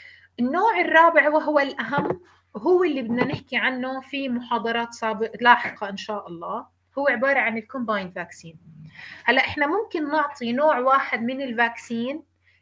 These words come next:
يحتوي على أكثر من نوع من المايكرو أورجانيزم. بمعنى كثير منا بياخدوا مطعوم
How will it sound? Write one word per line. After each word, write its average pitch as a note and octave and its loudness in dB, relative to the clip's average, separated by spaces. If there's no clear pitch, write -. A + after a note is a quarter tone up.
يحتوي C#4+ -2
على A#3 0
أكثر - -2
من C4+ -2
نوع C#4 0
من A#3 -2
المايكرو A#3 -2
أورجانيزم. G#3+ -6
بمعنى D4 -2
كثير G4+ 4
منا D4 0
بياخدوا A#3 -2
مطعوم C#4 -2